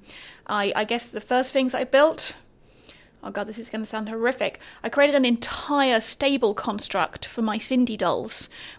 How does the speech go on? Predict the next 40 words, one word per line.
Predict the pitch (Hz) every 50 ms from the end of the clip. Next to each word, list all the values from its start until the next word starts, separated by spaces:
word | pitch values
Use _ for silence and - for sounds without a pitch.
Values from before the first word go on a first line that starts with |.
| -
when | - 220 220
I | 214 208
was | 214 208 214 - - _
a | - 196
little | 202 220 240 - - 208
un, | 196 220 247 277 - - - - - - - -
um, | - 208 214 214 220 220 214 220 214 -
and | 233 233
then | 240 233 233 226
went | 220 226 220
on | - 226 220 220 226
to | - 226
be | 214 220 214
constantly | - - 247 226 226 - - 226 185 202 220
creating. | - - 247 226 226 233 269 302 320 320
So | - 277
now | 220 226 220 220 220
I'm | 220 220 214
a | 208 208 208 - _ _ _ _ - - -
dressmaker | - 220 208 - - 240 233 240 233 - 339 320 277 208
as | 214 202 -
well | 208 208 214
as | 220 220 226
a | 208
designer, | 220 220 - 220 220 214 226 - 277 285
so | - - 220
I'm | 214 208
always | 214 220 208 214 214
making | 233 214 220 220 - 214 214
outside | 214 - - - 214 208
of | 208 -
the | 208
work. | 202 226 240 247 254 247 - - - - - - - - - - - - -
Um, | 220 226 214 220 214 220 - - - - - -
the | 226
first | - 269 262 254 -
company | - - 294 359 359 - - 262 233 214
that | - 208
I | 202 202
built, | 202 - 185 240 330 - - - - -